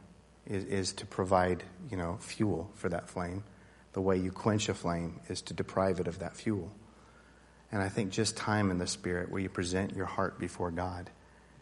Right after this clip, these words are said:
and say, "God, I'm yours. I wanna walk in your Spirit. This is the big one. I just wanna keep fanning the flame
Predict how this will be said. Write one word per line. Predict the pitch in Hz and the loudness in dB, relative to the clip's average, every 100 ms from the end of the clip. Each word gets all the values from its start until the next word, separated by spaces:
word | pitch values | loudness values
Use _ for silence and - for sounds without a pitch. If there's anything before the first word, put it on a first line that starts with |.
| - - | -16 -8
and | 90 | -4
say, | - 95 | -2 0
"God, | 92 92 | 0 0
I'm | 87 87 | 0 0
yours. | 90 92 92 - - - - - - - - | 2 2 2 -4 -8 -14 -20 -20 -20 -20 -14
I | 117 | -4
wanna | 101 95 | 0 2
walk | 92 95 | 2 0
in | 87 | -2
your | 95 | -4
Spirit. | - 98 90 - | -2 0 0 0
This | 101 - | -2 -2
is | |
the | - | -4
big | - 98 | 0 0
one. | 92 92 87 | 0 -2 -2
I | 90 | -4
just | 90 - | -6 -4
wanna | 98 92 | -4 -4
keep | - - 104 104 - - | -4 -2 -2 -4 -14 -16
fanning | - - 110 104 101 92 | -12 -4 0 2 2 -2
the | 90 | -4
flame | - - 101 95 87 | -4 0 2 2 0